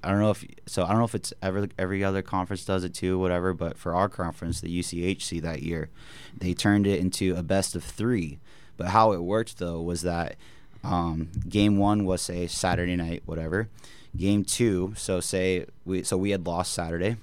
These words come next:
Game two on Sunday, if we had won,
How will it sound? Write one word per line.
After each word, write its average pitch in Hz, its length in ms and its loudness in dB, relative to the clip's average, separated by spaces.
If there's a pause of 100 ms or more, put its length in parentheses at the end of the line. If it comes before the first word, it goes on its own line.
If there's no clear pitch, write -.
(920)
Game 95 460 2
two 110 340 2
on 87 100 -2
Sunday, 87 640 0 (580)
if 98 220 -2
we 101 200 2
had 92 200 2
won, 87 480 0